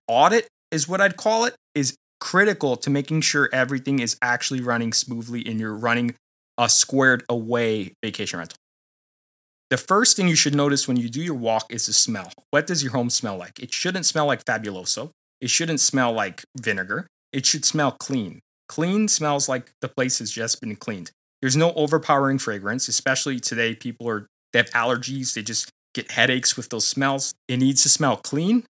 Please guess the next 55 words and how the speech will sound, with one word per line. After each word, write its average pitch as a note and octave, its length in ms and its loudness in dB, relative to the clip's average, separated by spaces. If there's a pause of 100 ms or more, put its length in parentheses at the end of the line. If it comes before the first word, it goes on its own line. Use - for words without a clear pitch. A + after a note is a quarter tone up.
(220)
but A#2+ 80 -2
not C3 240 0
fruity. A#2 340 -2 (140)
So A2+ 380 -2
any C#3+ 200 0
sort D3 300 2
of A2+ 80 -2
fragrance C#3 560 0
that's B2+ 100 -8
being C3+ 160 0
used C3+ 200 2
to - 80 -10
clean D3+ 320 -4 (320)
should A2+ 160 -4
be A2+ 60 -6
used G#2+ 220 -6
very G#2 220 2
mildly E3 540 -2
or A2 80 -4
not G#2 200 -2
at G2 80 -6
all, D#3 300 -6 (100)
because A#2 280 -6
the A2+ 80 -8
place A#2 300 -2
has A#2 260 -4
to - 60 -10
have A2 180 -8
a G#2 40 -12
clean A#2 240 -6
smell. G2 300 -2
The - 100 -20
sheets - 320 -6
need B2+ 140 -2
to - 80 -6
smell A2+ 240 -4
clean. F#3 460 -4 (480)
They A#2 80 -4
don't A#2 160 0
need A#2+ 140 -4
to A#2+ 60 -6
smell A2 300 0
like, G2+ 420 -2
uh, G2+ 300 -2
someone A2 300 -2
sprayed, G2+ 640 0
uh, G2 160 -4
Febreze F#2+ 440 -4
on - 140 -12
them. - 180 -20
It B2+ 60 -10
needs A#2 220 -2
to G#2 80 -8
just G2+ 140 2
smell G2 180 -10